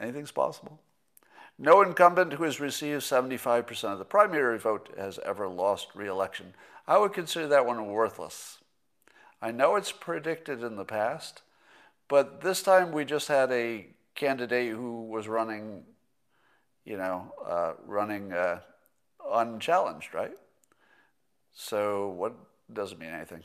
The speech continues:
I don't think that one's important. Uh, Trump won ninety-four percent of the primary vote. I think all of the primary stuff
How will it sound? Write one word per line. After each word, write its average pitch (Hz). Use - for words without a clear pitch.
I 123
don't 131
think 113
that 87
one's 90
important. 92
Uh, 131
Trump 190
won 175
ninety-four 165
percent 151
of 127
the 113
primary 156
vote. 139
I 160
think 214
all 220
of 190
the 175
primary 147
stuff 110